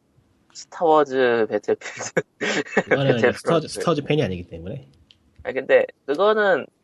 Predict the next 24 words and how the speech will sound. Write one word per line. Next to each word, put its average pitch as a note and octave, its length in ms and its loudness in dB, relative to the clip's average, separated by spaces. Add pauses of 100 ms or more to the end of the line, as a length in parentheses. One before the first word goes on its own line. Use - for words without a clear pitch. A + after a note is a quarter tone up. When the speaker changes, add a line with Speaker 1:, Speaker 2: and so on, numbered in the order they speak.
Speaker 1:
배틀필드 A3 880 2
만들던 F3 760 0
회사가 F3 400 4
만들어서 D3 520 0
그런지 D#3 280 -6
꽤 F3+ 320 2 (120)
괜찮아 E3 360 -6
보이더라고요. B2 680 2 (260)
네. - 140 -10 (600)
Speaker 2:
뭐 F#2+ 140 -12
나쁘진 A2+ 520 -6
않겠다마는 G2 840 -10
뭐 G2 160 -16
스-, - 200 -16 (180)
스타워즈 D#3 680 -4
한국에서 D#3 720 -4 (880)
팬이 E3 240 -2
그렇게 G2+ 240 -8
많을까요? C3 680 -6 (840)
한국에 D#3 300 2
나올지도 A#2 360 0
모르겠다. F#2+ 440 -8
한국에 C#3+ 300 -4
나와-, G2+ 300 -2